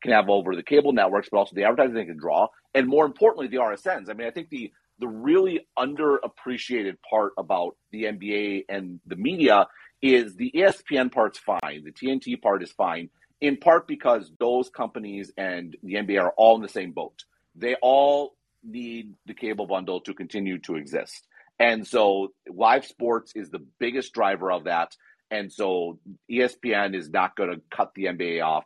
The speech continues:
because the ratings are too low. Where, where else are they gonna go? They, like I said, they, it's an inventory filler. The big problem is R S Ns, the regional sports networks, which are like Bally Sports in Wisconsin, which,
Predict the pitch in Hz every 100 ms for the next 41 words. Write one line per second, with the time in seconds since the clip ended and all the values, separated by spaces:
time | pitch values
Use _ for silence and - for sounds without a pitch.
0 | - 80 90 82 80 80 85 87 80 80
1 | 73 78 69 53 87 104 101 90 110 107
2 | 110 98 90 85 82 67 - 98 - 95
3 | - 104 78 - - 92 98 117 110 -
4 | 78 - 78 - - _ - - _ -
5 | 196 127 190 196 175 135 110 - 113 104
6 | - 107 - - 101 98 113 107 101 113
7 | 101 95 80 64 - - 110 110 117 101
8 | 95 _ _ 113 104 - 80 110 98 120
9 | 120 - 110 107 - 98 92 - 101 92
10 | 87 80 82 80 -